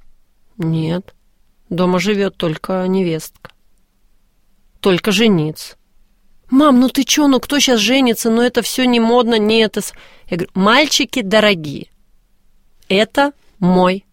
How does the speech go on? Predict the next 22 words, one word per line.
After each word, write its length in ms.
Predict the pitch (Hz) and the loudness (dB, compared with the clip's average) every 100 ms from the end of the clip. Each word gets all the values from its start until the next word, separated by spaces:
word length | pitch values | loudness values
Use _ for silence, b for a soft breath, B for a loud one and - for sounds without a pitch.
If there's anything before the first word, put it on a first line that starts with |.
| _ _ | _ _
дом, 280 | 151 151 170 _ _ _ _ _ _ _ _ _ _ _ _ | -6 -6 -8 _ _ _ _ _ _ _ _ _ _ _ _
это 460 | - 202 233 302 302 - | 2 2 2 0 -2 -2
мои 220 | 180 180 | 0 0
правила, 480 | - 170 156 143 233 - _ _ _ _ | -2 -6 -6 -8 -12 -16 _ _ _ _
это 280 | 220 233 294 | -2 0 2
мои 340 | 285 233 190 226 | 2 4 2 0
ценности. 800 | - 180 151 143 170 - - _ _ _ _ _ _ _ _ _ _ _ _ _ _ _ - | -4 -2 -2 -6 -12 -20 -20 _ _ _ _ _ _ _ _ _ _ _ _ _ _ _ -10
До 120 | 208 | -8
свидания. 580 | - 226 175 180 185 160 _ _ _ _ _ - | -6 -6 -6 -10 -10 -14 _ _ _ _ _ -2
Вы 200 | 175 214 | 2 4
можете, 560 | 196 165 156 - 170 | 4 2 -2 -10 -16
хорошо, 640 | - 285 339 330 320 302 302 - | -4 -2 0 -2 -2 -4 -4 -2
если 300 | 233 294 262 | 0 0 -2
вы 80 | |
такие 280 | 247 226 220 | -2 -2 -2
взрослые, 640 | 180 185 165 160 - 196 226 B B B B B | -2 0 -2 -4 -8 -8 -8 B B B B B
если 400 | 208 285 - 254 | 0 0 2 2
вам 180 | 233 208 | 4 4
мои 500 | 202 202 202 165 156 | 2 2 2 0 -4
вот 440 | 156 165 - - | -6 -8 -8 -8
какие-то 460 | - 175 185 165 - | -6 -4 -4 -6 -2
позиции 720 | 202 185 190 - - 160 156 | 0 0 0 -4 -6 -4 -4